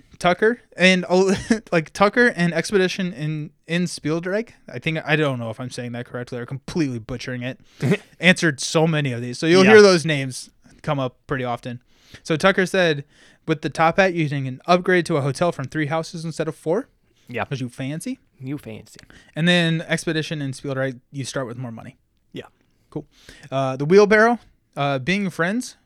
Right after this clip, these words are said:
Speaker 1: first Gateway member mention.
Speaker 2: Yeah.
Speaker 1: Uh, <laughs> they, uh, they,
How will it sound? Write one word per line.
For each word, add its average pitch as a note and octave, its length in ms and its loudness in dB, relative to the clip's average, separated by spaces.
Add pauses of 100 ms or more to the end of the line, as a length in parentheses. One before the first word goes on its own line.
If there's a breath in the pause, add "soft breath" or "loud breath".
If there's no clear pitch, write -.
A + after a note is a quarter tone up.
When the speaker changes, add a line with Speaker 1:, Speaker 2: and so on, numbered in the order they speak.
Speaker 1:
first E3+ 300 -4
Gateway E3+ 260 2
member B2+ 280 -4
mention. B2 440 -10 (280 loud breath)
Speaker 2:
Yeah. F#3 160 -2
Speaker 1:
Uh, D#3+ 760 2 (180)
<laughs> - 300 -14
they, E3+ 180 4
uh, D3+ 340 2
they, F3 300 2